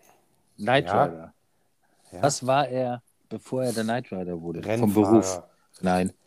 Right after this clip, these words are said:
Speaker 2: Was denn?
Speaker 1: Er war Polizist.
Speaker 2: Nein, das war er nicht.
Speaker 1: Er war Polizist. Ich habe gerade gestern die erste Folge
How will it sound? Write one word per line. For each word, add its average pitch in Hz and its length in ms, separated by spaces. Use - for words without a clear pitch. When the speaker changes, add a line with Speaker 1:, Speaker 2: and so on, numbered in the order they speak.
Speaker 2:
Was - 240
denn? 98 260
Speaker 1:
Er 87 100
war 95 100
Polizist. - 880
Speaker 2:
Nein, 85 340
das - 160
war 90 140
er 82 60
nicht. 78 220
Speaker 1:
Er 104 160
war 104 100
Polizist. 104 680
Ich - 180
habe 117 280
gerade 107 400
gestern 110 500
die 95 180
erste 123 400
Folge 101 540